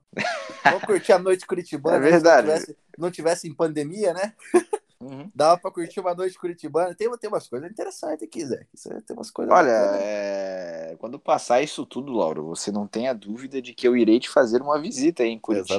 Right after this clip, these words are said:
Speaker 2: Exatamente.
Speaker 1: A gente
Speaker 2: É.
Speaker 1: vai jog-, a gente vai nos joguinhos aí.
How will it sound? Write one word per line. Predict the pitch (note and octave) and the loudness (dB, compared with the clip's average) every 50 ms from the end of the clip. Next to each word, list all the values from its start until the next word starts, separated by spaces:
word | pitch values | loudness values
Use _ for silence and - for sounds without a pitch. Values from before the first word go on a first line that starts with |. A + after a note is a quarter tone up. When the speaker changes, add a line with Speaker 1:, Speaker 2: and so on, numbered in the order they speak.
| G2+ | 0
Speaker 2:
Exatamente. | A#2 C3+ C#3 C3+ - - - A#2 A#2 - | 2 2 2 2 4 4 4 4 4 0
Speaker 1:
A | - - G2+ | -2 -2 -2
gente | G2 G#2+ A2 - - | -2 -2 -4 0 2
Speaker 2:
É. | A2+ | 4
Speaker 1:
vai | G#2+ G#2+ G#2+ G#2+ G#2+ | 6 8 8 6 6
jog-, | G#2+ A2 G#2 F#2+ - _ _ - | 6 4 2 2 -2 _ _ -14
a | - | -14
gente | - G#2 - | -12 -12 -2
vai | G#2+ A#2 G#2+ | 2 2 2
nos | G#2+ A2 A2 G#2+ | 2 0 -2 0
joguinhos | G#2 G2+ F#2+ F2+ F#2 F#2+ G#2 A2+ A#2 A2 F#2+ E2+ F2+ | 2 2 2 2 0 -4 -6 -4 -4 -4 -4 -2 -2
aí. | F2+ F2+ G#2 B2+ C#3 C#3+ C#3+ C#3 C3+ C3+ B2+ B2 | 0 2 2 2 2 4 4 4 4 2 0 0